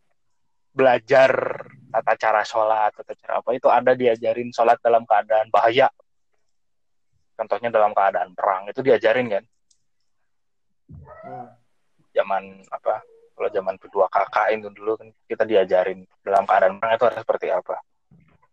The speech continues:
Speaker 1: Itu sempat ada pertanyaan, "Pak, kalau misalnya musuh tembus gimana?" "Musuh tembus ba-, musuh tembus batalkan sholatnya, pertahankan nyawamu." Kata Pak Ustadz itu.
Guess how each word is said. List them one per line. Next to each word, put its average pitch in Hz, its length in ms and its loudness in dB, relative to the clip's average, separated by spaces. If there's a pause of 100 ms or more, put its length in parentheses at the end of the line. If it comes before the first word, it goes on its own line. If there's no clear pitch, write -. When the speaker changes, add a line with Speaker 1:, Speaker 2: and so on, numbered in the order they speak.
(360)
Speaker 1:
Itu 120 160 0
sempat 113 320 -2
ada 110 160 2
pertanyaan, 107 480 0
"Pak, - 320 -2
kalau 107 160 2
misalnya 110 680 -4 (1400)
musuh 120 220 0
tembus 127 260 2
gimana?" 127 400 -4
"Musuh 147 240 2
tembus 165 300 2
ba-, 160 160 4 (100)
musuh 180 240 2
tembus 175 320 0
batalkan 143 460 4
sholatnya, 143 480 0 (340)
pertahankan 135 540 0
nyawamu." 117 420 2 (2000)
Kata - 180 -4
Pak 95 140 0
Ustadz 120 400 0
itu. - 140 -20